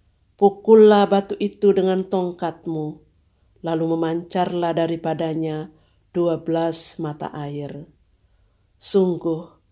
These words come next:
tiap-tiap suku telah mengetahui tempat minumnya masing-masing. Makan dan minumlah rezeki yang diberikan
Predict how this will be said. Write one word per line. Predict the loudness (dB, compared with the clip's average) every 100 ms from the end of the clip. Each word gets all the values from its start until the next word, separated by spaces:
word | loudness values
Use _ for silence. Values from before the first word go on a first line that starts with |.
| _ _ _ _ -6
tiap-tiap | 2 4 4 0 _ 2 2 0
suku | -4 -4 -4 -6 -6 -6 -14 _ _ _
telah | 0 2
mengetahui | 2 0 0 -2 0 4 4 4 -4
tempat | -6 -4 -6 -4 -2
minumnya | 0 0 -2 -2 -4
masing-masing. | -4 -8 -6 -6 -6 -8 -10 -10 -10 -14 _ _ _ _ _ _ _ _ _
Makan | -8 -8 -8 -4 -2 -2 -2
dan | -2 -2
minumlah | 0 0 0 0 0 0 -2
rezeki | -6 -10 -8 -2 -2
yang | 0
diberikan | -2 0 -2 -2 -4